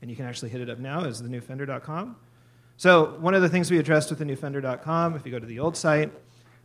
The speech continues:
uh, it doesn't actually tell you the difference between all of the different products we sell. If anybody in here is an e-commerce merchant, we have seven hundred and something S K Us, um, and they're very esoteric. So we decided to take a different approach, walk people through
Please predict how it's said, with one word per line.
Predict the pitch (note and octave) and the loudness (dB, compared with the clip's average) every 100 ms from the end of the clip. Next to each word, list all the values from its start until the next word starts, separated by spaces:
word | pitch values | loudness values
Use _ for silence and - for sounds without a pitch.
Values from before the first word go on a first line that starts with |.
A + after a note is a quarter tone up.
| _ | _
uh, | D3+ D3+ | -4 -2
it | D#3 D3 | -2 4
doesn't | D#3+ G3 | 6 6
actually | F#3+ - F3 | 2 2 0
tell | D3 D3 | 2 2
you | D3 D3+ | 4 2
the | D3 | 0
difference | C3 C3+ C#3+ | -2 -4 -6
between | C#3 - C3 | -8 -6 -8
all | B2+ B2 C#3+ | -6 -4 -4
of | A#2+ | -4
the | |
different | A#2+ A#2 B2+ - _ | -10 -10 -14 -16 _
products | - A#2 A2+ | -16 -14 -12
we | A#2 | -12
sell. | - D#3 B2 | 0 2 2
If | A2 | 0
anybody | C#3 C#3 C#3+ C#3 | -4 -2 -2 -2
in | C3+ | -4
here | C3 C3+ | -6 -6
is | A#2+ | -6
an | B2 | -8
e-commerce | A#2+ C3 C3 B2 | -8 -8 -6 -8
merchant, | B2+ B2+ C#3+ C#3 - _ _ _ _ | -8 -8 -6 -8 -12 _ _ _ _
we | B2 | -8
have | C#3+ | -6
seven | - D3+ D3 | -2 0 0
hundred | C3 D3 D3 | -4 -4 -6
and | C3+ | -6
something | D3 C3 B2 | -8 -10 -10
S | - | -8
K | D3+ | -2
Us, | E3 F#3 - _ _ _ _ - | -2 -4 -14 _ _ _ _ 0
um, | C#3+ C3 B2 - _ | 2 2 -2 -12 _
and | C#3+ C3+ | -6 -4
they're | C3 B2+ B2 C3 | -4 -6 -10 -12
very | B2+ C3 C3+ | -4 0 0
esoteric. | C3 C#3 D#3 C#3+ A2+ | 0 -2 2 2 0
So | - C#3+ B2+ A#2+ A#2 A2+ - | 0 2 2 -2 -8 -14 -18
we | B2 C3+ | -10 -10
decided | C3 - C#3 C3+ B2+ | -8 -4 -2 -2 -4
to | |
take | C#3 | -8
a | C3 | -6
different | C#3 D3+ C#3 | -6 -6 -8
approach, | - E3 F3 - | -2 -2 -2 -10
walk | A#2+ B2+ D3 - | -4 0 0 -2
people | C#3+ C#3 | -8 -8
through | B2 C#3 C3+ C#3+ D#3 | -10 -8 -4 -4 -4